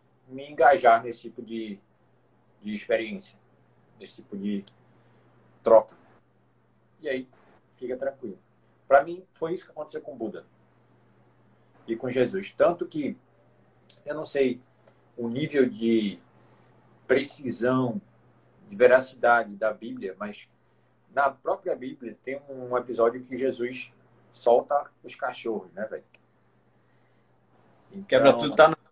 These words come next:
Speaker 2: na, na, no, no templo, né? Casa
Speaker 1: Exato.
Speaker 2: do meu pai é lugar de comércio.
Speaker 1: Então, me guiando pelas histórias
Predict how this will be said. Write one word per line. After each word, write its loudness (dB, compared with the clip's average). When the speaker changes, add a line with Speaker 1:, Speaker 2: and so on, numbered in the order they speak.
Speaker 2:
na, 2
na, 2
no, 0
no 4
templo, 2
né? -8
Casa 4
Speaker 1:
Exato. 2
Speaker 2:
do 2
meu 6
pai 6
é -10
lugar 8
de 2
comércio. -2
Speaker 1:
Então, 4
me 2
guiando 2
pelas 0
histórias 2